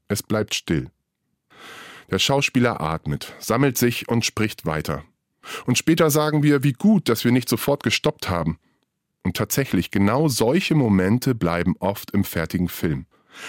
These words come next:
weil für einen Augenblick etwas Ungeplantes entsteht. Ein Moment, der nicht perfekt ist, aber wahrhaftig. Vielleicht ist Barmherzigkeit etwas Ähnliches. Sie unterbricht den Ablauf,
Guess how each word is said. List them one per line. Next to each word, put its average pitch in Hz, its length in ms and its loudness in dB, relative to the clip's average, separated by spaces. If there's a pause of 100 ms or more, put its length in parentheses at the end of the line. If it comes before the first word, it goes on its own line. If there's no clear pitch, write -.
(100)
weil 101 140 -2
für - 160 -4 (120)
einen 156 440 2
Augenblick 123 600 0
etwas 107 340 -2
Ungeplantes 90 840 0
entsteht. 76 520 -6 (640)
Ein 92 160 0
Moment, 104 440 2
der 104 60 4
nicht 101 220 0
perfekt - 460 -4
ist, 151 320 -2 (520)
aber 87 340 -2
wahrhaftig. - 580 -6 (1000)
Vielleicht 117 440 -2
ist - 160 -6
Barmherzigkeit 104 1000 -2
etwas 117 340 -4
Ähnliches. 92 560 0 (500)
Sie - 160 -2
unterbricht 107 560 -2
den 90 160 0
Ablauf, 120 600 -2